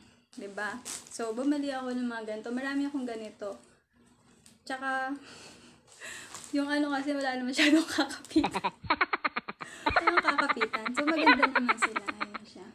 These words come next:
Mga, ah, ano bang tawag dito? Ewan ko. Basta,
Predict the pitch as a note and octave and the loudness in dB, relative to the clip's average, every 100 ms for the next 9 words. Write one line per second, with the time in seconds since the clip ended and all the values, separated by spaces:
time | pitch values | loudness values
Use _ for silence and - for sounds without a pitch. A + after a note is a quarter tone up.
0 | - A#3+ B3 A#3+ A#3+ B3 - - - - | -12 -8 -4 -4 -6 -8 -20 -20 -20 -20
1 | - _ - - A3+ A3 - - - B3 | -20 _ -16 -12 -12 -12 -16 -20 -14 -8
2 | B3 C4 C4+ C4 B3 B3 A#3 C#4+ D#4+ B3 | -4 -4 -4 -4 -6 -6 -2 -2 -2 -2
3 | A#3 A#3+ B3 B3 D#4 B3+ B3 - | -4 -2 -2 -2 -4 -4 -4 -2